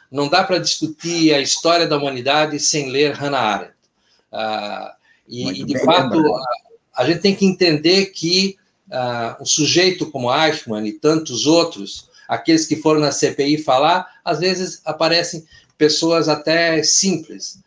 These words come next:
Speaker 1: parecem ingênuos. Na verdade, é uma construção, ah, que nós temos no mundo,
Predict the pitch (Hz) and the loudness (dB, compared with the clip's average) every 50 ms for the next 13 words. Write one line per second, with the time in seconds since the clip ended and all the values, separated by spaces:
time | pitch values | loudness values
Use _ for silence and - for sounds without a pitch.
0 | _ _ _ _ _ - - 135 143 156 170 170 - - - 165 170 160 151 151 | _ _ _ _ _ 0 2 2 4 4 2 2 0 -2 -2 -2 -4 -4 -4 -4
1 | 147 127 123 147 156 147 127 113 101 92 92 - - - _ _ _ _ 120 135 | -2 -2 0 0 2 0 0 -2 -4 -8 -10 -16 -18 -18 _ _ _ _ -4 -2
2 | 151 151 139 139 135 127 143 139 156 160 160 160 165 160 156 - 135 135 139 139 | -2 0 2 0 -2 0 0 2 2 2 0 0 -4 -8 -6 -8 -6 -2 -2 -2
3 | 143 139 131 - - - 196 214 226 220 - - - 165 151 - - - - 151 | 0 -2 -4 -4 -4 0 4 4 4 4 2 -2 -4 -4 -2 0 0 0 0 2
4 | 151 151 165 175 185 185 _ _ _ _ _ _ _ _ 120 117 113 113 110 110 | 2 2 2 0 -2 -4 _ _ _ _ _ _ _ _ -8 -6 -4 -4 -4 -4
5 | 107 104 - _ _ _ _ _ _ _ - 139 143 139 135 131 127 135 147 143 | -6 -8 -10 _ _ _ _ _ _ _ -12 -6 -4 -4 -2 -4 -2 -2 -2 0
6 | 139 - - 143 135 131 123 120 113 104 107 131 147 151 147 151 165 185 202 202 | 0 0 0 0 -2 0 -2 -4 -6 -6 -6 -2 -2 0 2 4 4 6 4 4
7 | 202 214 208 - | 4 0 -2 -4